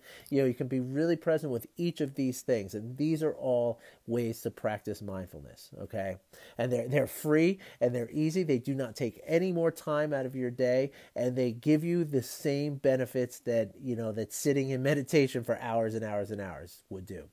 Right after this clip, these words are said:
okay? I mean, not quite the same, but it's, it's very similar. Um,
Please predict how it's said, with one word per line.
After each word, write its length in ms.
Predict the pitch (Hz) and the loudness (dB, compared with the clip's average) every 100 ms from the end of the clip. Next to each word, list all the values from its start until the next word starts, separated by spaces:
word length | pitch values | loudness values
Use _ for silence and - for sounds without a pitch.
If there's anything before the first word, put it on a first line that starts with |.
| _ 98 | _ -18
okay? 320 | 95 101 95 92 | -12 -8 -8 -8
I 20 | |
mean, 140 | 117 | -6
not 180 | 117 131 | -4 -6
quite 360 | - - 165 156 | -2 2 2 2
the 60 | |
same, 260 | 139 139 123 | -4 -4 -4
but 120 | 110 | -4
it's, 160 | 104 - | -8 -8
it's 220 | 120 110 | -10 -8
very 240 | 107 101 | -6 -6
similar. 420 | 95 - 90 78 - - - - | -6 -10 -12 -14 -20 -20 -20 -14
Um, 480 | - 110 104 101 101 | -6 -4 -4 -6 -10